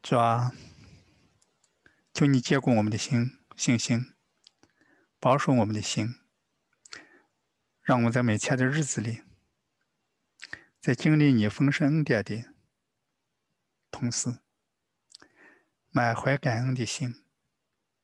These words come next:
来为你做那美好的见证。 主啊，求你帮助我们每一个人，带领我们每一个人，保守我们的日子，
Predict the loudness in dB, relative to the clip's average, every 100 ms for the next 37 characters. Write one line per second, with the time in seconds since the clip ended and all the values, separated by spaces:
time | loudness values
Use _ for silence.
0 | _ -20 -20 -6 -2 -2 -4 -6 -6 -6
1 | -6 -8 -8 -8 -10 -12 -12 -10 -10 -10
2 | -14 _ _ _ _ _ _ _ _ _
3 | _ _ _ _ _ _ _ _ _ _
4 | _ _ _ _ _ _ _ _ _ _
5 | -20 -20 -20 _ -4 0 0 0 -2 0
6 | 0 -2 -2 -4 -4 -6 -8 -10 -8 -10
7 | -10 -14 -20 _ _ -2 0 0 -2 -4
8 | -6 -6 -6 -6 -10 _ _ _ _ _
9 | _ -20 -20 -20 _ _ _ 0 0 0
10 | -2 -2 -4 -4 -4 -6 -6 -10